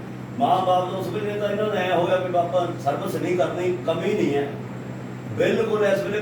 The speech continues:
ਕਰੋੜਾਂ ਦੀ ਪ੍ਰਾਪਰਟੀ ਘਰੀ ਖੜੀ। ਕੋ ਮੈਂ ਨਹੀਂ ਕਹਿੰਦਾ, ਜੇ ਆਪਾਂ ਲੱਕੜ ਦੀ ਗੱਲ ਕਰੀਏ, ਜ਼ਮੀਨ ਜਾਇਦਾਦ ਦੀ ਕਰੀਏ, ਟਿਊਬਵੈੱਲਾਂ ਦੀ ਗੱਲ ਕਰੀਏ, ਕੋਠੀਆਂ ਦੀ ਕੋਈ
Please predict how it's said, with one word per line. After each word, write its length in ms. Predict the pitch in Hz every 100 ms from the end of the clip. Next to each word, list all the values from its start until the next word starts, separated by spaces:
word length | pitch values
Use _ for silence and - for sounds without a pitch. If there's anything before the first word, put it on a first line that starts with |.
| 208 -
ਕਰੋੜਾਂ 300 | 160 170 208 240
ਦੀ 80 | 220
ਪ੍ਰਾਪਰਟੀ 420 | 208 190 - 190
ਘਰੀ 200 | - -
ਖੜੀ। 240 | - 175
ਕੋ 120 | 180
ਮੈਂ 260 | 165 156 151
ਨਹੀਂ 160 | 160 170
ਕਹਿੰਦਾ, 260 | 156 170
ਜੇ 240 | 170 165 165
ਆਪਾਂ 260 | 160 156 165
ਲੱਕੜ 260 | 160 - 175
ਦੀ 200 | 180 170
ਗੱਲ 140 | 160
ਕਰੀਏ, 280 | 160 160 175
ਜ਼ਮੀਨ 400 | 151 151 170 180
ਜਾਇਦਾਦ 400 | 165 151 160 156
ਦੀ 100 | 156
ਕਰੀਏ, 320 | 151 156 160 160 - - 143
ਟਿਊਬਵੈੱਲਾਂ 340 | 156 165 180 175
ਦੀ 140 | 175
ਗੱਲ 140 | 165
ਕਰੀਏ, 300 | - 156 170
ਕੋਠੀਆਂ 420 | 160 160 151 156 165
ਦੀ 80 |
ਕੋਈ 180 | 160 156